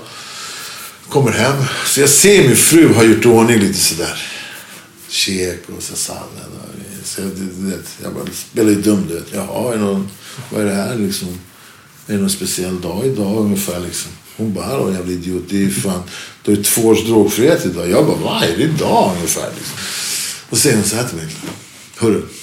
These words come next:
jag pratade med din pappa precis. Vet du vad han sa till mig?" Jag bara, "Nej." "Att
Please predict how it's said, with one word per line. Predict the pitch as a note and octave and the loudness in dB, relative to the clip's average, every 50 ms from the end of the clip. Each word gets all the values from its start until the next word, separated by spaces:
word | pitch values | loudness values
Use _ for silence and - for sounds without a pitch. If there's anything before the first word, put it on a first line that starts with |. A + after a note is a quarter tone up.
| - - _ _ _ _ _ _ - - - - - - - - | -20 -20 _ _ _ _ _ _ -20 -20 -20 -20 -12 -8 -4 -4
jag | - - | -2 2
pratade | - C3+ A#2+ - A2+ | 2 2 2 2 2
med | G#2 G2+ | 0 0
din | G2+ G2 | -2 -4
pappa | F#2 - C3 | -6 -6 -6
precis. | C3+ - - - - - - - - - | -6 -6 -10 -10 -10 -12 -14 -16 -6 0
Vet | A#2 B2 C3 C3 | 4 4 4 4
du | G#3 | 4
vad | F3+ D3+ | 4 4
han | C#3+ A#2+ G#2+ | 4 4 2
sa | - - - | 2 0 0
till | - - - - - | -2 -4 -6 -10 -12
mig?" | - - - - - - - - | -14 -16 -16 -20 -20 -20 -16 -14
Jag | - - | -12 -12
bara, | - - - - - | -12 -12 -12 -12 -10
"Nej." | - - - - - - - - - - - - - - - - - - - - | -10 -12 -12 -14 -16 -18 -20 -20 -20 -20 -20 -20 -18 -18 -16 -16 -16 -16 -14 -14
"Att | - - - - | -14 -12 -14 -14